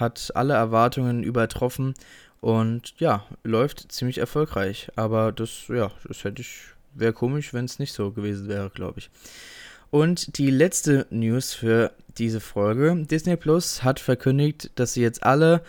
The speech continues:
Original-Serien, beziehungsweise alle Folgen von den Serien, die Disney Plus produziert,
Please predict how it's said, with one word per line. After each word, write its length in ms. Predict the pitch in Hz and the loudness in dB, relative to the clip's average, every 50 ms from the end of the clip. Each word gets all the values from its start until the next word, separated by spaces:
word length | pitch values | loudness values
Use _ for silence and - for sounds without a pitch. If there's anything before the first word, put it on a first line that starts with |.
| - - - - - - - - | -12 -20 -20 -20 -20 -20 -10 -2
Original-Serien, 1200 | - 131 127 127 156 170 170 - 165 147 135 131 120 113 113 113 113 117 113 104 107 104 104 104 101 | 0 2 4 4 4 2 0 0 2 2 4 2 2 2 2 4 4 4 4 4 2 2 0 0 0
beziehungsweise 580 | 101 104 - - 143 135 127 127 120 123 - | -2 -4 -4 -4 -2 -2 0 0 0 2 2
alle 360 | - 123 143 160 160 156 156 | 2 4 4 4 4 4 4
Folgen 500 | 151 - - - 123 123 131 135 139 135 | 2 0 0 2 4 4 4 2 0 -2
von 380 | 131 - - 120 120 120 123 120 | -4 -4 -2 -2 0 0 0 2
den 380 | 120 117 117 117 120 117 113 - | 2 2 2 2 0 -2 -2 -4
Serien, 480 | - 113 117 120 123 127 123 120 117 117 | -6 -4 -2 0 0 2 2 0 -2 0
die 180 | 117 101 98 | -2 -2 -2
Disney 280 | - 127 117 - 123 113 | -2 -6 -6 -4 -6 -6
Plus 460 | - - 120 123 135 143 139 - - | -6 -6 -2 0 0 0 -2 -4 -8
produziert, 680 | - - - 123 120 117 113 - - 139 123 113 - | -12 -8 -4 -2 -2 -2 -4 -2 0 0 0 0 -2